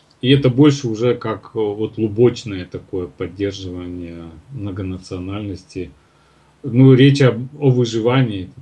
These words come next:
точно не стоит. Это от них самих зависит. И, и если они это поддерживают между собой, то никто им не мешает. А наоборот, тут всё поощряется. Всё не немецкое поощряется, в принципе.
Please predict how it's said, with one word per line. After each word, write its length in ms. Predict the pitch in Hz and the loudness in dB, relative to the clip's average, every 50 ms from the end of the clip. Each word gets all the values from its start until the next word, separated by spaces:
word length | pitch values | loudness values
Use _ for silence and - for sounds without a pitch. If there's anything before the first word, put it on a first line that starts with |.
| - _ | -18 _
точно 280 | - 110 101 - - 90 | -10 -10 -10 -10 -10 -12
не 160 | 90 87 87 | -12 -12 -14
стоит. 360 | - - - 98 101 101 98 | -14 -10 -6 -6 -4 -4 -2
Это 240 | 107 131 139 156 175 | -2 -2 0 2 2
от 140 | 180 180 175 | 2 2 4
них 160 | 151 147 135 | 4 4 4
самих 340 | 139 - 123 113 120 117 104 | 4 2 0 0 0 -2 -4
зависит. 560 | 101 107 101 95 98 95 - - 95 - - | -2 -2 -2 -2 -2 -6 -8 -10 -12 -10 -10
И, 60 | 104 | -10
и 380 | 101 120 104 101 101 101 101 98 | -10 -8 -10 -10 -10 -10 -12 -10
если 360 | 98 101 101 95 - - 101 | -10 -10 -10 -10 -10 -8 -8
они 340 | 98 98 95 95 95 92 92 | -6 -6 -6 -6 -6 -8 -8
это 180 | 90 90 - - | -8 -10 -12 -12
поддерживают 720 | - - 104 98 98 135 147 143 131 123 120 113 107 101 - _ _ _ _ _ _ _ _ _ - | -8 -8 -8 -2 2 2 2 2 2 0 0 -2 -2 -4 -8 _ _ _ _ _ _ _ _ _ -4
между 360 | 113 123 127 113 104 110 104 | 0 2 2 2 0 -2 -6
собой, 540 | - - 113 95 95 101 101 98 95 92 92 - - | -6 -4 -6 -6 -4 -4 -2 -2 -2 -4 -6 -10 -14
то 100 | 95 95 | -12 -10
никто 320 | 92 92 92 92 - - 107 | -10 -10 -10 -10 -6 -6 -4
им 140 | 104 98 95 | -4 -4 -6
не 80 | 92 | -8
мешает. 540 | 90 90 87 - - 98 98 98 92 90 - | -8 -10 -12 -12 -8 -8 -6 -6 -6 -8 -8
А 40 | 92 | -10
наоборот, 500 | 92 95 98 95 95 107 110 123 117 - | -8 -8 -6 -4 -2 2 2 2 2 4
тут 160 | 147 139 139 | 2 2 2
всё 160 | - - 127 | 2 0 0
поощряется. 720 | - - 120 113 101 - - 104 110 104 104 101 - - 92 | 2 2 0 0 0 -2 -2 -2 0 0 -2 -2 -6 -10 -14
Всё 220 | - - 147 143 143 | -4 2 4 6 6
не 200 | 135 131 123 117 | 8 6 4 2
немецкое 540 | 113 113 113 120 127 131 - - - 95 90 | 0 -2 -2 -2 -2 -4 -6 -10 -14 -14 -14
поощряется, 720 | - - 98 95 90 - - 92 92 87 85 80 _ _ _ | -12 -10 -10 -10 -10 -12 -12 -14 -12 -12 -14 -16 _ _ _
в 40 | - | -20
принципе. 360 | 92 90 87 92 _ _ _ | -18 -18 -20 -20 _ _ _